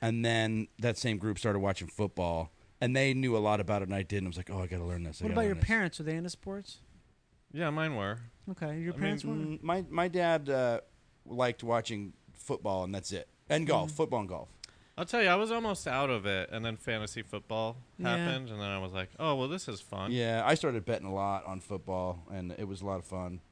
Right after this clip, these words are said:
Speaker 2: I've been wanting to get into sports for about ten years now, but I keep, I'm not sure which sport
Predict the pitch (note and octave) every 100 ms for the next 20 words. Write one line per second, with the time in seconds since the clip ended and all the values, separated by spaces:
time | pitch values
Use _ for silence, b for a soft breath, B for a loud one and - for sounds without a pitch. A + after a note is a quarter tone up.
0 | _ b b b B3+ E4 C#4 C#4+ B3+ A#3
1 | A#3+ A3 - G#3+ G#3+ - F#3+ F3 F#3+ F#3+
2 | - G#3 G3+ F#3 F#3 E3+ E3 D#3 D3+ D#3
3 | D3+ - F#3+ F#3 - b b b b F#3
4 | F#3+ F#3 G3+ F#3 F3+ G3 - - F#3 F#3
5 | -